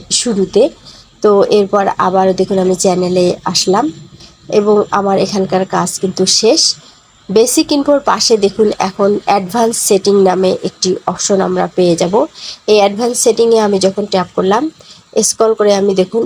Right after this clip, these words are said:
এখানে একটি কিন্তু ইম্পর্টেন্ট বিষয় আছে, সেটি হচ্ছে যে, আহ, এই যে দেখুন মাঝখানের অপশনটি কিন্তু আপনার সিলেক্ট করে দিতে হবে। মানে আপনার ভিডিওটি, no, it's not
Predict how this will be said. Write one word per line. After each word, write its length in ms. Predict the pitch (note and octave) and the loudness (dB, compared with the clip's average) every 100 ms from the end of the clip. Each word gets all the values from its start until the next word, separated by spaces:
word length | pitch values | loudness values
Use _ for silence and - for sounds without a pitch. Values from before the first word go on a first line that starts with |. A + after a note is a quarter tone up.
| - | -4
এখানে 340 | G3 G#3 G#3 | -4 0 0
একটি 240 | G3 - G3 | 0 -4 -2
কিন্তু 260 | F#3+ A3+ - | -2 -2 -2
ইম্পর্টেন্ট 640 | A3 G3+ G3+ F#3+ F#3 F3 | -2 0 0 0 -2 -4
বিষয় 300 | E3+ - - | -4 -4 -4
আছে, 200 | F#3 - | -4 -4
সেটি 320 | - A3 A#3+ | 0 0 2
হচ্ছে 240 | A3+ A3+ A3+ | 2 2 2
যে, 120 | B3+ | 2
আহ, 800 | F#4+ _ - _ _ _ G3 F#3+ - | 0 _ -20 _ _ _ -2 -2 2
এই 200 | B3 C4+ | 0 0
যে 120 | B3 | -2
দেখুন 320 | G#3 F#3+ F#3+ F#3 | -2 -2 -2 -2
মাঝখানের 760 | F#3+ F#3+ G#3 - - A#3 A#3 | 0 0 -2 -4 -4 -2 0
অপশনটি 460 | F#3+ E3+ G3+ F#3+ F#3+ | -2 -2 -2 -2 -2
কিন্তু 220 | F3+ F#3 | -2 -2
আপনার 340 | F3 E3+ F#3 | -2 -2 -4
সিলেক্ট 500 | F#3 - G3+ F#3 F3+ | -4 -4 -2 -2 -4
করে 240 | - D#3 C3 | -6 -6 -4
দিতে 240 | - - | -6 -8
হবে। 300 | F3 - - - _ - _ - | -8 -6 -10 -12 _ -20 _ -2
মানে 240 | G3 A3 - | 0 0 -2
আপনার 540 | - G#3 - A#3 A#3+ A#3+ | -2 -4 -4 -2 0 2
ভিডিওটি, 440 | G3 F#3 F3 F3+ | 2 2 0 0
no, 240 | G3+ G#3 F#3 F3 - | 2 2 2 0 -4
it's 180 | F#3+ - G#3+ | -4 -2 0
not 220 | G3 G3+ | 0 -2